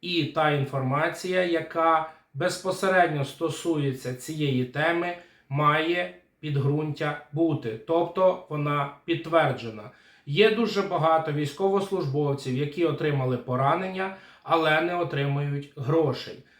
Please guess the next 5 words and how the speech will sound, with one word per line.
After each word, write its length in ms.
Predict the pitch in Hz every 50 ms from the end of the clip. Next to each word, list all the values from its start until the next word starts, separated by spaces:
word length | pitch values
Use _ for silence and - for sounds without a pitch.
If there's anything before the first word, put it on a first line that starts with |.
| _ _ -
Не 160 | 139 160 180
можуть 420 | 196 208 214 202 151 147 151 135
себе 440 | - - 160 151 135 131 147 139 127
навіть 560 | 123 123 131 - 110 147 185 208 208 202 -
пролікувати 1080 | - 147 156 160 160 151 143 156 151 156 - 160 156 151 156 151 135 123 - - - 101